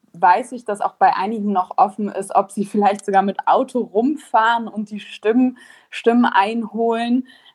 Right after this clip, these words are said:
Ähm, also quasi so nach dem Motto, „Das Wahllokal, was zu dir kommt.“ Ähm, aber das ist auch alles noch nicht ganz fix. Ähm, dann gibt es ein Wahllokal, das an der Schule ist, was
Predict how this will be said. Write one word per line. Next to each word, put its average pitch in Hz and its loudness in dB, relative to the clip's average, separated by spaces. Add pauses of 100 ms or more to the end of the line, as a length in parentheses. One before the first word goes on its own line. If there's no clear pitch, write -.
Ähm, 196 2
also 196 -2
quasi 196 0
so 190 -4
nach 196 -2
dem 202 -8
Motto, 196 -2
„Das 190 -2
Wahllokal, 190 0
was 190 -8
zu - -18
dir 240 0
kommt.“ 262 0
Ähm, 196 2
aber 165 -4
das 180 -8
ist 185 -6
auch 190 -4
alles 190 -4
noch 190 -2
nicht 196 -6
ganz 254 2
fix. 262 -2 (460)
Ähm, 196 2
dann 220 0
gibt 247 -6
es 214 -4 (420)
ein 220 0
Wahllokal, 202 0
das 202 -14
an 202 -6
der 190 -6
Schule 320 0
ist, 262 -10
was 214 -4